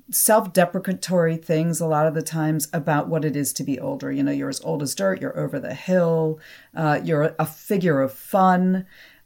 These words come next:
Um, and, you know, we may think, "Oh, well, you know, these are funny. It's just humor." I mean, humor can be very healing and it does have a place. Uh, but I think that these,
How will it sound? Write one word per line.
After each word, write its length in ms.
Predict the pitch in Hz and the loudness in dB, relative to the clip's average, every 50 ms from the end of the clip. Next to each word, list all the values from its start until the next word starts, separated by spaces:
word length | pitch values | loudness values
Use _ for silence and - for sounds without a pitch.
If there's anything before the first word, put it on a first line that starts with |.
| - 185 | 0 4
Um, 320 | 185 180 180 185 185 - - - | 6 6 6 6 4 2 2 4
and, 320 | 233 233 226 226 226 - - - | 6 6 6 6 2 0 -6 -2
you 100 | - 247 | 4 6
know, 80 | 247 262 | 8 8
we 140 | 254 277 269 | 10 10 10
may 300 | 247 240 254 262 302 302 | 10 10 10 8 6 4
think, 280 | 294 - 214 190 - - | 2 0 0 0 2 2
"Oh, 80 | 254 | 2
well, 260 | 262 285 294 285 - _ - | 2 2 0 -4 -6 _ -8
you 80 | 294 | -4
know, 100 | 285 311 | -2 -2
these 220 | 285 311 311 - 311 | -2 -4 -4 -4 -4
are 160 | 294 285 277 - | -4 -4 -4 -4
funny. 320 | - - 185 180 190 208 | -2 0 0 0 0 -2
It's 220 | 226 226 226 - - | -4 -6 -6 -6 -6
just 240 | - 240 233 - _ _ _ | -4 -6 -6 -8 _ _ _
humor." 360 | - - 220 185 165 170 170 | -4 -2 -2 -2 0 0 0
I 40 | 185 | 0
mean, 160 | 196 208 202 | 0 -2 -4
humor 320 | 190 - 226 208 214 226 220 | -4 -4 -4 -2 -2 -4 -4
can 180 | - 220 214 | -4 -4 -4
be 140 | 196 208 202 | -4 -4 -2
very 280 | 185 180 160 175 190 196 | 0 2 2 2 0 -2
healing 440 | 185 - 170 156 143 143 151 160 165 | -4 -6 -4 -2 -2 0 0 0 0
and 100 | 165 170 | 0 -2
it 80 | 160 | -2
does 260 | - 175 175 175 175 | 0 0 0 0 0
have 140 | 180 175 160 | -2 -2 -2
a 80 | 160 156 | -4 -4
place. 560 | 156 - - 254 247 185 151 143 - - - - - - - - - - _ _ _ _ - - | -6 -4 -2 0 2 2 2 0 -2 -4 -6 -10 -16 -20 -20 -20 -20 -20 _ _ _ _ -2 2
Uh, 200 | 214 202 202 196 | 4 4 4 4
but 220 | 196 190 233 226 | 4 4 4 6
I 100 | 226 226 | 6 4
think 340 | 220 - - 269 294 302 - | 2 2 2 2 2 2 2
that 260 | 285 285 262 269 185 | 0 -2 -2 -2 -4
these, 460 | 196 202 196 196 190 175 - - - | -4 -4 -2 -2 -2 -4 -4 -6 -8